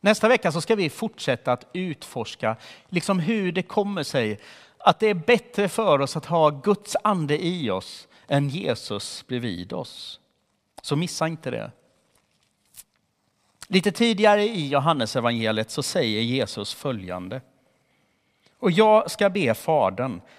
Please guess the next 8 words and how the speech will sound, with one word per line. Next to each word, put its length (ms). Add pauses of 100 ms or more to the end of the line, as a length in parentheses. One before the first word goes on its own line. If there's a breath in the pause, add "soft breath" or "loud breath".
(140 soft breath)
och 160
han 260
ska 220
ge 420
er 80
en 220 (100)
annan 560
hjälpare 600